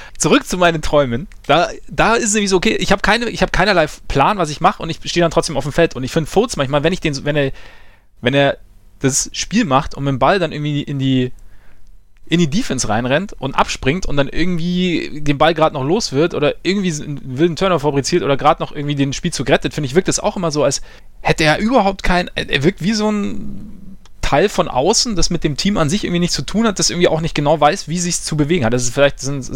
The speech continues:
habe ich auch nicht, nicht alles, ich habe jetzt natürlich auch nicht alles gesehen, muss ich dazu sagen, aber wenn ich, wenn ich ihn sehe, irgendwie wirkt er wie so ein, wie so ein Fremdkörper. Und auch halt einfach so ein bisschen kopflos. Und da kann ich die Sixers schon verstehen, dass sie ihn da nicht so, nicht so viel spielen lassen. Aber es, und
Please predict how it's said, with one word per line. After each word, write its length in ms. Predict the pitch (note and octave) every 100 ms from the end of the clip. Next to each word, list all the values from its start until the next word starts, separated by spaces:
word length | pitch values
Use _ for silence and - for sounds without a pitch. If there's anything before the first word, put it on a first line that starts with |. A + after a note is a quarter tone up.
| D3+
habe 120 | C3
ich 60 | B2+
auch 140 | A#2
nicht, 280 | C3 - -
nicht 260 | A#2 -
alles, 380 | C#3+ D3+ - -
ich 80 | B2
habe 80 | A2+
jetzt 60 | A2
natürlich 200 | B2 A#2
auch 40 |
nicht 120 | A#2
alles 180 | B2 B2
gesehen, 280 | A#2 C#3 C3
muss 100 | G#2+
ich 60 | A2+
dazu 160 | A#2+
sagen, 200 | A2+ A2+
aber 200 | A2+ A2+
wenn 100 | B2
ich, 200 | D3+ -
wenn 120 | - E3
ich 120 | D3+
ihn 80 | A#2
sehe, 200 | C#3+ G3+
irgendwie 280 | F#3+ D#3+
wirkt 160 | E3+ -
er 100 | D3+
wie 80 | E3+
so 160 | G3
ein, 120 | F#3+ F#3 - -
wie 80 | B2+
so 80 | D#3+
ein 60 | E3
Fremdkörper. 800 | - A3+ - - A2+ G#2 G2+ - - - - - -
Und 140 | -
auch 160 | C#3+ D#3
halt 160 | E3
einfach 180 | D3 D3
so 120 | D3+
ein 20 |
bisschen 220 | D#3+ F3+ -
kopflos. 400 | - - G#2+ A#2
Und 40 |
da 60 | B2
kann 120 | D#3
ich 80 | D#3+
die 80 | C#3
Sixers 280 | D#3+ -
schon 160 | - C3
verstehen, 360 | A#2+ - C3+ F3
dass 120 | -
sie 60 |
ihn 80 | C3
da 80 | B2
nicht 140 | A#2+
so, 80 | - A#2+
nicht 280 | B2+ C3 A#2+
so 120 | A#2+
viel 160 | B2 A2+
spielen 200 | B2+ B2+
lassen. 240 | B2 B2+
Aber 180 | A#2 B2+
es, 120 | C#3
und 280 | - C#3